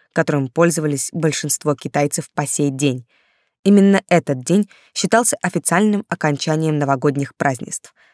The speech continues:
В эти дни, как правило, работали только большие торговые сети. Надя не любила праздничные дни именно потому, что ничего не работало.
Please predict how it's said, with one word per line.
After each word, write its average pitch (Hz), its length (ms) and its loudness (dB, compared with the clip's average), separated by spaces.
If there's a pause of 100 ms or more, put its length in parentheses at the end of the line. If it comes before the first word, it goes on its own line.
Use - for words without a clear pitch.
(260)
В 180 60 -2
эти 190 240 2
дни, 202 220 4
как 170 240 -2
правило, 175 360 2
работали 160 500 2
только 156 360 -2
большие 151 540 2
торговые 143 580 0
сети. - 400 -6 (1500)
Надя 240 280 6
не 233 100 8
любила 220 360 6
праздничные 185 640 2
дни 180 360 2
именно 202 400 2
потому, 185 460 0
что - 160 -4
ничего 170 460 2
не 196 140 4
работало. 156 560 -2